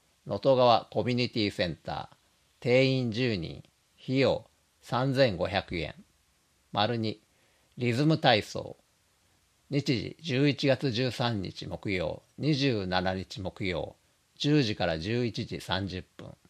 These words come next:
定員、各回二十五人。費用、七百円。丸三、親子で楽しくリトミッ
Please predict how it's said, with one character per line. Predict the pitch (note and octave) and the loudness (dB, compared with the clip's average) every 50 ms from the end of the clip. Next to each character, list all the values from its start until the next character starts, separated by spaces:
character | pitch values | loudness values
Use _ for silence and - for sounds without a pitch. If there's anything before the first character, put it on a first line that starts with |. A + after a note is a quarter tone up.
| _ _ _ _ _ _ _ _ _ _ _ _ _ _ _ _ _ _ - | _ _ _ _ _ _ _ _ _ _ _ _ _ _ _ _ _ _ 0
定 | - C#3 C#3 C#3+ D3 C#3 | 2 4 6 6 6 6
員、 | C3+ C3 C3+ - | 4 2 -2 -4
各 | - - C#3+ D#3+ - B2+ | -4 0 0 0 0 -2
回 | - - A#2+ G2 F2 F2 | -2 2 2 2 2 2
二 | F2+ G#2 B2+ B2 | 0 -2 -2 0
十 | A2+ A2+ G2+ F2+ E2+ | 0 -2 -2 -2 -2
五 | E2 E2+ E2+ | -2 -4 -4
人。 | E2+ D#2+ - - _ _ _ _ _ _ _ _ _ _ _ _ _ _ - | -4 -8 -10 -14 _ _ _ _ _ _ _ _ _ _ _ _ _ _ -6
費 | - D3+ C#3+ | 0 4 6
用、 | D3 C3 G#2+ E2+ - - | 6 6 4 2 -2 -2
七 | - G#2 F#2+ G#2 A2 | -2 -2 0 2 2
百 | G2 A2+ G2+ - - F#2 | 0 0 -4 -4 -4 -6
円。 | D#2 - - - _ _ _ _ _ _ _ _ _ _ _ _ _ _ _ _ _ _ - | -6 -6 -8 -14 _ _ _ _ _ _ _ _ _ _ _ _ _ _ _ _ _ _ -4
丸 | A#2 A2+ A2 B2 | -2 -2 -2 -2
三、 | A#2+ - - G2+ G2 F#2+ - - _ _ _ _ _ _ _ _ _ - | -6 -6 -4 -4 -4 -4 -8 -12 _ _ _ _ _ _ _ _ _ 4
親 | - D3 D#3+ D3+ C3+ | 8 10 10 10 8
子 | - C3+ | 6 2
で | F#2 G2+ G2 | 0 0 -2
楽 | - - G#2 A2+ B2+ | -2 -2 0 0 0
し | B2 - - | 0 -2 -4
く | - A#2 F#2+ | -4 -4 -4
リ | F2+ B2 - | -4 -2 -2
ト | C3 G#2+ | -2 -2
ミ | F2 E2+ | -4 -4
ッ | - | -10